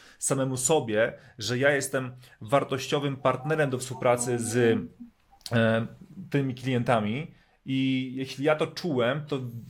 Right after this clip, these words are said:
wiedziałem, że też umiem to im przekazać, żeby oni to też poczuli podczas rozmowy ze mną. E, ale to wiesz, to się nie rodzi od samego początku, nie? To nie rodzi się z tego, że ty obejrzałeś teraz filmik na YouTubie albo obejrzałeś dwadzieścia filmików, e, na temat tego, jak prowadzić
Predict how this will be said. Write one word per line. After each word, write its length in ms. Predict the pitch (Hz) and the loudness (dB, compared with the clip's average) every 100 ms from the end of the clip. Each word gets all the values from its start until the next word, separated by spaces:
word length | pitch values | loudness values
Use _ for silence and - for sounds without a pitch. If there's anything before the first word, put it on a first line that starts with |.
| - 120 | -14 -6
wiedziałem, 420 | 127 151 160 147 | 2 4 4 2
że 100 | 127 | 2
też 280 | 147 151 160 | 2 2 0
umiem 180 | 151 | 0
to 80 | 147 | 2
im 120 | 147 | 0
przekazać, 580 | 127 135 - 143 143 135 | -2 -2 2 4 4 4
żeby 280 | 127 127 - | 2 0 0
oni 240 | 151 151 | 0 0
to 80 | 147 | 2
też 180 | - 123 | 2 2
poczuli 640 | 120 120 120 101 113 151 - - | 0 0 0 2 0 -2 -6 -2
podczas 340 | 123 120 123 123 | 0 2 2 4
rozmowy 320 | 117 120 107 | 4 6 6
ze 180 | 107 101 | 4 6
mną. 260 | 101 143 175 - - - - _ | 6 4 0 -10 -20 -20 -20 _
E, 360 | 127 113 113 92 | -4 -2 -2 0
ale 180 | 143 156 | 0 0
to 100 | 170 | 2
wiesz, 200 | 156 139 | 2 2
to 80 | |
się 140 | - 156 | -4 -2
nie 80 | 160 | 2
rodzi 240 | 170 147 | 2 0
od 60 | 147 | -2
samego 240 | 143 131 | 0 0
początku, 520 | 135 147 123 - 90 | 0 2 0 0 -6
nie? 160 | 82 127 | -2 0
To 100 | 143 | 2
nie 100 | 147 | 4
rodzi 260 | 160 156 | 4 2
się 120 | 151 147 | -2 -4
z 80 | |
tego, 220 | 147 147 151 | -2 0 0
że 100 | 143 | 2
ty 120 | 156 | 2
obejrzałeś 440 | 135 139 143 135 | 2 4 4 4
teraz 240 | 135 127 - | 0 -4 -4
filmik 280 | 143 131 | -6 -4
na 60 | 135 | -4
YouTubie 420 | 123 123 107 127 | -4 -4 0 2
albo 180 | 147 139 | 2 0
obejrzałeś 460 | 127 131 131 123 - - - | 0 2 2 0 -6 -18 -6
dwadzieścia 380 | 123 123 135 131 | 0 2 2 0
filmików, 680 | 131 127 131 123 120 - 131 | 2 0 0 -2 -8 -4 0
e, 120 | 117 | 2
na 100 | 117 | 2
temat 360 | 135 127 120 | 0 -2 -2
tego, 200 | - 113 | -2 0
jak 180 | 113 120 | 2 0
prowadzić 460 | 127 120 113 104 | 0 0 0 -2